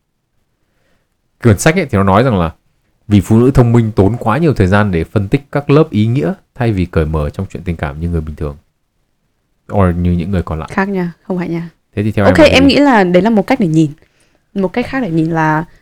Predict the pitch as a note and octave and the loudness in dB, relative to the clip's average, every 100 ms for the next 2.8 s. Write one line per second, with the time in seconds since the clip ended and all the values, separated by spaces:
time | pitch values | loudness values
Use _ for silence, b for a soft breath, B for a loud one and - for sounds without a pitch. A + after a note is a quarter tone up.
0 | b - A3+ A3 A3 G#3 - G#3+ G#3 F3+ | b -2 0 2 2 2 2 2 2 0
1 | E3 A3 E3 D#3+ D#3+ D#3+ D#3 F3 _ F3 | 2 2 2 -2 -2 -2 -4 -10 _ -6
2 | E3+ F#3+ G3 G3+ - F3 D#3 F3 | 0 2 2 0 -2 -4 -2 -4